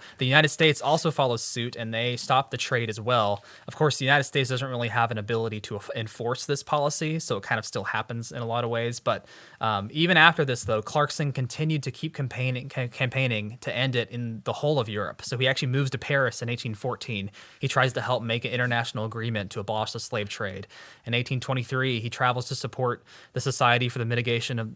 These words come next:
and Gradual Abolition of Slavery. And, uh, eventually, he and Wilberforce, for the last time, came together to lend support to an ultimate and final abolition of slavery. They're like, you know, "Let's just end this thing altogether." And then in eighteen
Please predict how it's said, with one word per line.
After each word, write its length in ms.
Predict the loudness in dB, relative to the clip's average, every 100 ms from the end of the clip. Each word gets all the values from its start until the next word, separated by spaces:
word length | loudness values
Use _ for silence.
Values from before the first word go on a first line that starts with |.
| -4
and 180 | -4 -2
Gradual 460 | 2 2 4 2
Abolition 420 | 2 2 -2 -2
of 80 | -6
Slavery. 580 | -4 -2 -2 -4 -8 -10 -18 -20 _
And, 420 | -4 -2 -4 -6 -8
uh, 100 | -8 -4
eventually, 640 | 2 2 2 0 0 -2
he 280 | -2 0 2
and 40 |
Wilberforce, 520 | 2 0 0 0 0
for 100 | -2 0
the 80 |
last 260 | 2 2 0
time, 280 | -2 -2 -2
came 220 | -4 -4
together 420 | -2 -2 -2 -4
to 120 | -4 -4
lend 180 | -4
support 460 | -4 -6 -6 -8 -8
to 320 | -10 -8 -8 -10 -20 -10
an 100 | -2
ultimate 400 | -2 -2 -4 -4
and 100 | -6
final 400 | -4 0 0 0
abolition 440 | -2 -2 -4 -6 -8
of 100 | -8
slavery. 540 | -8 -8 -8 -12 -10
They're 160 | -8 -6
like, 260 | -6 -8
you 80 | -10
know, 80 | -8
"Let's 180 | -8 -6
just 120 | -6 -2
end 100 | -2
this 140 | -2
thing 180 | -4 -4
altogether." 600 | -4 -4 4 6 6 0 -6 -20 -2
And 120 | 4
then 120 | 6 4
in 80 | 4
eighteen 460 | 4 4 4 2